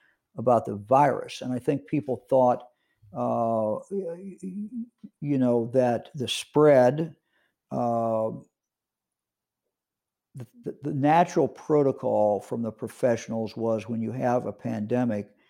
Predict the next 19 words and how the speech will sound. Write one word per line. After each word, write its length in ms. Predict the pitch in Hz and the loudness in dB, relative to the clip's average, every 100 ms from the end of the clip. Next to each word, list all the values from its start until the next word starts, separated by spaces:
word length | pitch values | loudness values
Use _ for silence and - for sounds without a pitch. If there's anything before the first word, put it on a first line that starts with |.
| _ _ _ | _ _ _
you 120 | 120 110 | -8 -8
shut 380 | - 135 - | 4 4 4
the 100 | - | -4
schools. 800 | - - - 127 120 - - - - _ - | -12 -14 -6 -4 -4 -6 -10 -14 -20 _ 2
Why? 600 | 127 127 123 127 131 - - _ _ _ _ | 4 4 2 0 -2 -8 -18 _ _ _ _
Well, 180 | 131 123 | 0 0
because 640 | 127 120 - 135 123 110 - _ _ | 0 -2 2 4 4 2 -8 _ _
kids, 540 | - 143 135 123 - - _ _ _ _ _ _ - | 0 4 4 0 -10 -16 _ _ _ _ _ _ -12
you 80 | 127 | -4
get 260 | 135 - - - | -4 -6 -20 -14
th-, 160 | 127 131 151 - | -12 -12 -18 -20
th-, 120 | - - | -20 -16
first 320 | - 147 - | -6 -6 -2
grade 240 | 131 117 | 0 -2
class 420 | - 135 131 120 117 | -4 0 0 0 -4
of 120 | 101 | -10
twenty-five 680 | - 123 117 117 113 98 - | -4 -2 -2 -6 -8 -8 -4
kids, 460 | 185 156 131 143 | 0 2 2 -2
well, 360 | 117 117 127 | -4 -2 -4